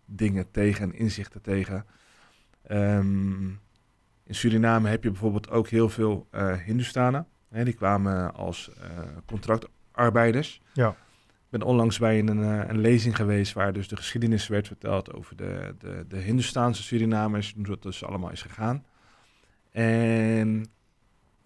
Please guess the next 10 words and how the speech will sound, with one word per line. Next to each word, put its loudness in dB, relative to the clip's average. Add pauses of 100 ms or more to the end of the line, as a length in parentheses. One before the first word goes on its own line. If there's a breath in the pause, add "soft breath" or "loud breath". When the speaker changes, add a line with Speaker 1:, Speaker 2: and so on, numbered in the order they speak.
(160)
Speaker 1:
ehm, 0 (240)
onderling 6 (220)
is -8
het -6
dus -4
zo 4
dat 0
de 0
Hindustanen 2
zich -4